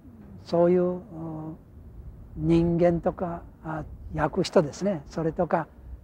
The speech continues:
焼く油とかそういうものがね、間に合わんので、とにかく、うん、防空壕とか、あるいは、えー、畑の中へどんどんどんどんしまいにはもう、えー、死体を投げただけ、あの、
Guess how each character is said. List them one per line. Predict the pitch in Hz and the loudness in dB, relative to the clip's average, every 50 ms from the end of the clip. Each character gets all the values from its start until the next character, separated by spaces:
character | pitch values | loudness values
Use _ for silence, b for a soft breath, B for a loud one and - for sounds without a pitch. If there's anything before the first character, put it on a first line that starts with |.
| - - - | -18 -6 0
焼 | 160 160 160 - | 2 2 2 4
く | - 180 190 180 170 - - - - b b b b b b b | 4 4 4 4 2 0 -6 -10 -16 b b b b b b b
油 | 156 151 147 165 175 170 170 | -4 -2 2 4 6 6 6
と | - 190 | 6 6
か | - 202 170 | 4 4 4
そ | - 185 180 | 4 2 2
う | |
い | 185 | 2
う | 196 | 2
も | 202 208 | 0 0
の | 226 220 | -2 -2
が | 208 180 | -2 -2
ね、 | 165 170 156 131 - - - - - - | -2 -2 -4 -6 -10 -18 -20 -20 -12 -4
間 | 160 156 151 | 0 0 2
に | 151 165 170 | 4 6 6
合 | 175 | 8
わ | 220 269 294 | 8 6 6
ん | 240 | 4
の | 202 180 | 2 0
で、 | 160 156 147 - - - - - - - - - - | -2 -4 -6 -8 -12 -16 -16 -16 -14 -16 -16 -6 -2
と | 220 247 | 0 0
に | 254 - | 4 4
か | 233 226 | 4 4
く、 | 190 - 202 180 147 - - - - - - - - - - - | 4 4 2 2 0 -6 -14 -18 -18 -16 -18 -18 -18 -16 -10 -8
う | |
ん、 | 160 156 156 156 151 151 147 143 135 | -6 -6 -4 -4 -6 -6 -6 -4 0
防 | 151 156 156 156 139 | 2 2 4 2 2
空 | - 175 165 165 | 0 0 0 2
壕 | 151 151 156 151 151 | 4 4 4 4 2
と | 143 - 156 | 0 -4 -2
か、 | - 165 156 143 - - - - - _ - - | -2 -2 -2 -4 -6 -12 -20 -20 -20 _ -20 -14
あ | - 143 | -10 -4
る | - 170 196 | 0 2 4
い | 220 | 6
は、 | 220 214 208 190 - - - - - - - - - - - - | 8 8 8 6 4 -6 -18 -20 -20 -20 -20 -20 -20 -20 -20 -16
え | - | -12
ー、 | 156 151 151 151 151 | -10 -8 -6 -6 -6
畑 | 147 - 170 - 170 - 170 | 0 0 4 4 4 4 4
の | 165 175 | 2 4
中 | 175 185 - - | 2 2 0 0
へ | 175 | -4
ど | 143 135 - | -4 -6 -6
ん | 170 165 | -6 -4
ど | 156 175 | -2 -2
ん | 175 170 | -4 -2
ど | 185 202 | -2 -2
ん | 220 214 | -2 0
ど | 220 | 0
ん | 214 185 | -2 -2
し | - 180 | -2 -4
ま | 170 170 | -4 -2
い | 165 | -2
に | 180 | -2
は | 180 170 | -2 0
も | 160 165 170 165 156 - - - - - - - - - | 0 0 0 -2 -4 -8 -18 -20 -20 -20 -20 -20 -14 -12
う、 | |
え | 160 147 147 147 143 | -10 -10 -10 -10 -8
ー、 | 143 | -6
死 | - - | -6 0
体 | - 202 175 170 175 | 4 6 6 8 10
を | 180 185 190 185 185 160 | 10 10 8 8 4 2
投 | 160 190 220 | 4 4 4
げ | 220 208 | 4 2
た | - 160 | 0 0
だ | 175 226 254 | 0 0 0
け、 | - 226 | -2 -6
あ | 185 175 160 | -6 -6 -6
の、 | 156 160 156 151 151 156 156 | -6 -4 -4 -4 -6 -8 -10